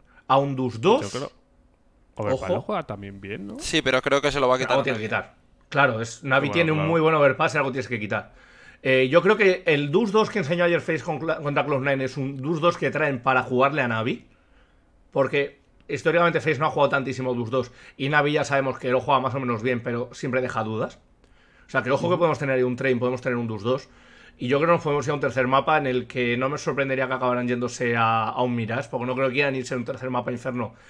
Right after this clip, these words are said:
Speaker 1: ninguno. Pues son dos equipos
Speaker 2: Sí.
Speaker 1: que, que tienen demasiada tendencia a choquear y a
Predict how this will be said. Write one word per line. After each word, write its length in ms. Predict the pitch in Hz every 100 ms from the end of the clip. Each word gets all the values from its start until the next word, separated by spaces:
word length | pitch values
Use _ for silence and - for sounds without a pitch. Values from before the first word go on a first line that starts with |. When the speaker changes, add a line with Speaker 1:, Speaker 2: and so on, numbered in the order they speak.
| -
Speaker 1:
ninguno. 680 | 139 135 135 120 147 175 - - _ -
Pues 160 | 123
son 80 | 143
dos 120 | 147
equipos 400 | 151 139 135 123 - -
Speaker 2:
Sí. 80 | 113 104 -
Speaker 1:
que, 460 | 170 156 151 151 - _ _
que 120 | - 143
tienen 180 | 175
demasiada 320 | 180 165 175 160
tendencia 460 | 147 160 147 131
a 20 |
choquear 500 | 127 113 131 135 113 -
y 100 | 123
a 360 | 123 123 127